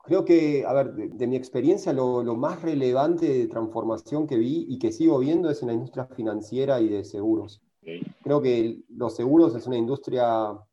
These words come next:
Speaker 1: quizás de las más tradicionales. Si ustedes ven, cualquiera ve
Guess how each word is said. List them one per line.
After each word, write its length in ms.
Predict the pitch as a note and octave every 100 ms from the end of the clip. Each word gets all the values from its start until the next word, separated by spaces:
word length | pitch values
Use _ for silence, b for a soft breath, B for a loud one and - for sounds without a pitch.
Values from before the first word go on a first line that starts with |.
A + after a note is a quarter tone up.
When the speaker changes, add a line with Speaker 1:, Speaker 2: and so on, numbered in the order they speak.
| _
Speaker 1:
quizás 280 | - - D3
de 80 |
las 160 | A2 G2+
más 200 | C3+ C3
tradicionales. 1000 | - G#2+ G#2 - A2+ C#3+ C3 C#3 C#3 - _ _
Si 160 | -
ustedes 400 | A2+ - C#3 D3
ven, 680 | C3+ C#3+ C#3+ C3 B2 A2 G#2 _ _ _
cualquiera 420 | G2 G2 E3 D#3+
ve 280 | C#3 E3+